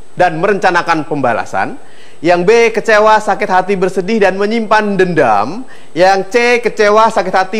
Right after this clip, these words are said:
bersedih, dan bersyukur, serta memaafkan. Silahkan Anda pilih A, B,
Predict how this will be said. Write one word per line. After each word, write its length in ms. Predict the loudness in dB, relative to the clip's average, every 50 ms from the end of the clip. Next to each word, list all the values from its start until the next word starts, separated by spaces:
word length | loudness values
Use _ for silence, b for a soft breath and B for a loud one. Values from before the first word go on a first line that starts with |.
| -2
bersedih, 480 | -2 -2 -2 -2 -2 -2 -2 -2 0 2
dan 480 | 2 2 2 2 0 -2 -4 -6 -6
bersyukur, 480 | -4 -4 -4 -4 -6 -4 0 2 2 4 4 4 2 0 -2
serta 560 | -4 -6 -2 0 2 4 4 4 2 0 -2
memaafkan. 720 | -4 -4 -2 -2 -2 -2 -2 -4 -4 -4 -4 -4 -4 -4
Silahkan 400 | -4 -4 -2 -2 -2 -2 -4 -2
Anda 160 | -2 -2 -2 0
pilih 320 | -2 -2 -2 -2 -4 -4 0 2
A, 400 | 4 4 4 2 0 -4 -8 -4
B, 160 | 0 2